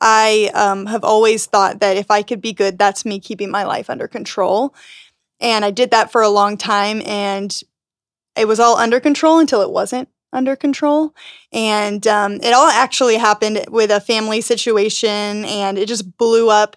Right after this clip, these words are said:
in my face. And I won't get into too many details, but, um, just some difficult, a difficult relationship in my family. And, um, all my life, I had just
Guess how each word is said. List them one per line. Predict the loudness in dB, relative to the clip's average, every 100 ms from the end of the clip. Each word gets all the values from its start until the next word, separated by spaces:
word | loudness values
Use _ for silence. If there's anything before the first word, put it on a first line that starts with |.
| -8
in | -6 -2
my | -4 -2
face. | 0 0 -2
And | -2
I |
won't | -2 2
get | 0
into | 2 0 0 0
too | -2
many | -2 -4
details, | -6 -8 -2 2 2 0
but, | 0 2 2 -4 _ _ 0
um, | 2 2 0
just | -4 -2
some | -2 2
difficult, | 0 0 0 2 2 0
a | 0
difficult | 0 -2 -2 -2
relationship | 0 -2 -2 -6 -6 -4 -2
in |
my | -2 -2
family. | -2 -2 2 2 0 -6 -20 -20 -14 -4
And, | 0 0 0 -2 -2
um, | 2 2 2 -2 -10 _ _ _ 0
all | 4 4
my | 4 4
life, | 4 2 2
I | 2
had | 2 -2
just | 2 0 0 -10